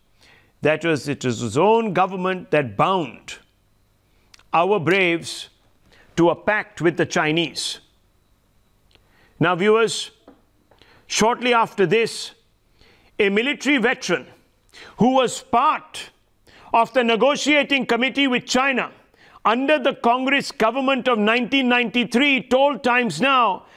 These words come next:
that it wasn't the Modi government,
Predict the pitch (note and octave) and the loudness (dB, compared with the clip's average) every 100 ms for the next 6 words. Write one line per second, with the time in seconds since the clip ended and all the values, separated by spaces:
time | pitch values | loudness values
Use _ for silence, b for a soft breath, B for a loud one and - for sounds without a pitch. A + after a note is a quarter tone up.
0 | B B B3 C4 G#3+ C4+ C4+ D#4+ D4 C#4 | B B -2 0 2 2 2 -2 0 0
1 | A#3 C4+ D4 D#4+ A3 C4+ E4 C#4 G#3+ G#3+ | 2 2 2 0 2 0 0 0 0 -4
2 | - | -12